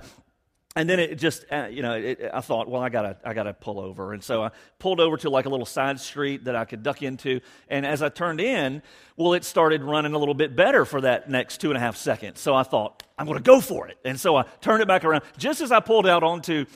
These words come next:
Johnny Mercer, it just died. I mean, died. I'm trying to coast it with no power, no nothing, trying to coast it back off the road again. I got everything off except about the last five feet of the truck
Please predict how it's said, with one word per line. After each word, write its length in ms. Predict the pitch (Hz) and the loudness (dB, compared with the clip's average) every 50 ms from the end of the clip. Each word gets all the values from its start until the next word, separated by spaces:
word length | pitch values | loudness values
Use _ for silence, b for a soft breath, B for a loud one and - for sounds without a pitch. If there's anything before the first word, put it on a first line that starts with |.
| B _ | B _
Johnny 300 | - 180 175 165 165 156 | -2 0 2 2 2 0
Mercer, 500 | 151 156 156 170 160 - 143 127 110 110 - | 2 2 2 2 2 0 -2 -4 -4 -2 -2
it 200 | 139 147 135 113 | -2 -2 -2 -2
just 400 | 123 123 117 101 - 98 98 101 | -4 -6 -6 -6 -10 -16 -6 0
died. 560 | 151 139 127 131 127 120 107 90 - - - | 2 2 4 4 2 2 0 -4 -8 -6 -2
I 120 | - 147 160 | 0 2 2
mean, 260 | 156 143 131 123 117 | 2 0 0 0 2
died. 240 | 147 139 131 120 B B B B - | 4 4 4 2 B B B B -4
I'm 120 | 185 180 | -2 2
trying 160 | 240 214 180 | 2 4 4
to 80 | 170 151 | 4 0
coast 500 | - - 160 208 214 220 208 - - - | -2 0 2 4 4 4 2 -2 -2 -2
it 140 | 147 127 131 | -2 -2 -2
with 160 | 151 - 147 | -4 -6 -2
no 200 | 156 160 202 202 | 0 0 0 2
power, 520 | - 165 170 160 156 156 139 139 135 139 | 2 2 2 2 2 2 2 2 2 2
no 180 | 143 151 165 180 | 0 0 -2 -2
nothing, 380 | 165 156 156 156 - 139 120 B B B B - | -2 -2 -4 -4 -4 -8 -12 B B B B 2
trying 160 | - 190 175 | 4 4 4
to 60 | 165 | 4
coast 280 | - 208 208 190 - 180 | 4 2 2 2 2 -2
it 100 | 151 135 | 0 4
back 260 | 160 175 196 208 - | 4 4 4 4 4
off 220 | - 175 170 - | 2 2 2 2
the 80 | - 139 | -2 -2
road 200 | 151 151 156 147 | 0 0 0 0
again. 140 | 135 127 120 B B B - | -2 -4 -8 B B B 0
I 80 | 156 | 2
got 100 | 170 170 | 4 6
everything 400 | 175 220 - 302 262 - 233 214 | 6 6 4 2 0 -2 -2 0
off 320 | 185 175 180 180 175 - - | 2 2 4 4 2 2 0
except 500 | 147 - - - 180 185 151 - - - - - - _ _ _ _ _ _ _ - | -4 -6 -4 0 0 2 2 0 -2 -8 -20 -20 -20 _ _ _ _ _ _ _ -4
about 320 | 175 147 170 156 165 170 | 0 2 4 4 4 4
the 80 | 151 143 | 2 2
last 460 | 139 151 151 165 180 185 - - - | 2 4 2 2 2 0 -2 -6 -12
five 400 | - - - 151 147 151 156 - | -6 2 4 6 6 6 4 2
feet 380 | - - - 180 156 135 123 - | -2 -4 -2 0 0 0 0 -2
of 160 | 131 123 120 | -2 -2 -2
the 80 | 131 110 | -4 -6
truck 300 | - - 180 165 156 | -4 0 0 0 0